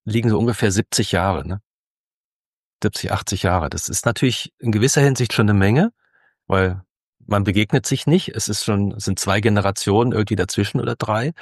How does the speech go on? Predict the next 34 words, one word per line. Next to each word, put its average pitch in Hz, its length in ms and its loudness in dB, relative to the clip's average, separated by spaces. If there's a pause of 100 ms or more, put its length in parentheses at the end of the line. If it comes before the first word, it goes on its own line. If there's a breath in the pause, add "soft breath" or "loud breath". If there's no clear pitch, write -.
(520 loud breath)
Und 104 140 2
vieles 123 320 2
ist 113 140 -4
eben 104 460 0
dann 101 180 0
auch - 300 -2
jetzt - 280 -6
schon 101 240 0
über 95 220 0
Schüler 117 320 2
von 95 180 -2
Schülern 139 400 2
irgendwie - 300 -6
dann 120 200 -4
auch - 220 -8
weiter 113 300 -2
erzählt. 120 540 -4 (960 loud breath)
Aber 110 200 2
man 113 120 4
merkt 123 180 2
das 131 100 0
an 110 100 4
anderer 110 280 2
Stelle 101 260 2
ja 92 220 2
auch, 92 240 4
dass - 160 -6
die 95 120 -4
Stoa 98 640 -2 (340)
doch - 400 -2
auch, 95 440 -4
äh, 92 360 -4 (120)
viele 143 360 0
Elemente 107 640 4